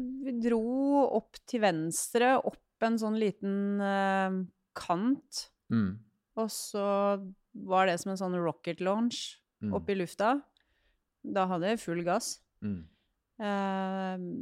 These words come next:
Speaker 1: og bilen bare plutselig landet på taket. Jeg bare tenkte, "Jøss, det her, eh, dette så ikke helt riktig ut." <laughs> Og så smalt det. Og så plutselig sto vi på hjula igjen, og så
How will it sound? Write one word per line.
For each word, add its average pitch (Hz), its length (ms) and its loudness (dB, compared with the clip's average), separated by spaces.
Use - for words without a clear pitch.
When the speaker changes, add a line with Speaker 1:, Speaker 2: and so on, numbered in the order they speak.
Speaker 1:
og 175 840 4
bilen 165 600 -2
bare 175 320 -2
plutselig 165 640 -4
landet 160 380 -2
på 170 100 -6
taket. 175 320 -4
Jeg 349 120 -6
bare 254 120 -4
tenkte, 185 320 -4
"Jøss, - 460 -8
det 180 100 -6
her, 226 260 -4
eh, 240 720 -4
dette 262 260 2
så 285 120 6
ikke 247 160 4
helt 226 120 2
riktig 233 360 4
ut." - 200 -4
<laughs> 294 1600 8
Og 277 160 8
så 226 400 2
smalt 196 460 4
det. 285 100 8
Og 269 240 6
så - 320 0
plutselig 226 540 0
sto 190 180 0
vi 190 80 0
på 196 140 2
hjula 170 260 4
igjen, 330 240 4
og 254 160 6
så 220 220 -2